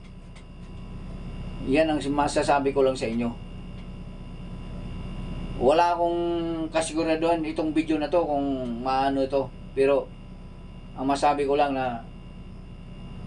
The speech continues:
itong video na to, hindi ako sa namumulitika, kundi inaano ko lang sa loobin ko na napakasakit na. Magkasakit ang isang, yung pamilya mo, pag-uwi mo, pagdating mo ng oras, hingi ka ng, ng tulong sa PhilHealth.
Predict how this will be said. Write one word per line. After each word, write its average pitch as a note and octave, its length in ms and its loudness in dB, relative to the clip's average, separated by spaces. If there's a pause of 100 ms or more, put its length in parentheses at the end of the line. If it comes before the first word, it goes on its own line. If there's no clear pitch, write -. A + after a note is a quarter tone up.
(760)
itong D3+ 720 6
video D3 320 4
na C#3+ 80 4
to, D3+ 160 6
hindi C#3 560 6
ako C3+ 240 2
sa C#3+ 80 2
namumulitika, C3 560 2
kundi C3+ 400 2
inaano C3+ 240 4
ko C3 160 6
lang C3 160 6
sa C#3 80 0
loobin C3+ 400 4
ko B2 240 0
na C#3 320 0
napakasakit C#3 720 0
na. B2 160 0 (160)
Magkasakit D3+ 560 -2
ang D3 160 -4
isang, C#3+ 400 -6 (240)
yung C#3+ 240 2
pamilya D3 400 4
mo, C#3 160 2
pag-uwi D3 400 2
mo, C3+ 280 4 (340)
pagdating C#3+ 480 -2
mo D3 160 -2
ng D3 160 0
oras, C#3+ 240 2
hingi C#3+ 240 -2
ka D3 80 0
ng, C#3+ 240 -2 (640)
ng C3+ 160 -2
tulong D3+ 320 4
sa C#3+ 160 2
PhilHealth. C3+ 400 2